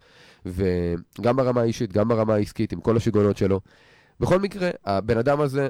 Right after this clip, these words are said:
עשה כל חייו רק מה שהוא אוהב. פשוט בעט בכל מוסכמה אפשרית, לא משנה עד כמה באמת ניסו להכניס אותו לתוך מסגרת, והתוצאה, מה שנקרא, לפניכם.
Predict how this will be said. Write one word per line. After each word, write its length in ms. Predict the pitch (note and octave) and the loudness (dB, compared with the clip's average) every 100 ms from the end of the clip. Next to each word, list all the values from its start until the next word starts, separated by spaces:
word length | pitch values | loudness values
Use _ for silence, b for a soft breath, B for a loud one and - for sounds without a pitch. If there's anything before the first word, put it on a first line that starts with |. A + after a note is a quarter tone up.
| - | -4
עשה 300 | G2+ - C3 - _ | -6 -2 -2 -4 _
כל 200 | - D#3+ | 0 2
חייו 280 | C3 G#2+ G2+ - | 2 0 0 -2
רק 300 | G#2+ C3 B2+ | 2 2 2
מה 140 | G#2+ | 0
שהוא 200 | G2 G2 | 0 2
אוהב. 220 | F#2+ F#2 F2 F2+ _ _ _ _ _ _ _ | 4 2 0 -6 _ _ _ _ _ _ _
פשוט 280 | - A2 E3+ - | -6 -4 -4 -6
בעט 500 | A2+ G#2 - C#3 - | -4 -2 0 -2 -4
בכל 360 | A2+ - D3+ | -6 0 2
מוסכמה 580 | D3+ B2+ - - A2 A2 | 2 -4 -6 -2 0 2
אפשרית, 480 | G2+ - G2 G#2 - | 0 -2 -2 -2 -2
לא 100 | G#2+ | -2
משנה 420 | A2+ - G#2 G#2 G2+ b b b | -2 -2 0 0 -2 b b b
עד 140 | - G2 | -8 -2
כמה 220 | A2 A#2 | 0 2
באמת 480 | G#2+ G2+ G2 G#2+ G#2 | 2 2 4 2 0
ניסו 260 | G#2 - | -2 2
להכניס 400 | G#2 G2 A2+ A#2+ | 2 2 0 -4
אותו 160 | A#2 A2+ | -2 -2
לתוך 240 | G#2 G#2 | -2 -2
מסגרת, 560 | G#2 F#2+ B2 B2+ B2+ G#2+ | -4 -2 0 2 0 -2
והתוצאה, 1160 | G2 G2 - _ _ _ G2 - A2+ - A2 A2 | -4 -4 -6 _ _ _ -6 -4 -2 0 2 2
מה 100 | A2 | 0
שנקרא, 640 | G#2+ G2+ - F#2+ G2 G2 - | -2 -4 -2 0 2 2 0
לפניכם. 560 | G2+ G2 F#2+ F#2+ C3+ | -2 -2 -2 0 0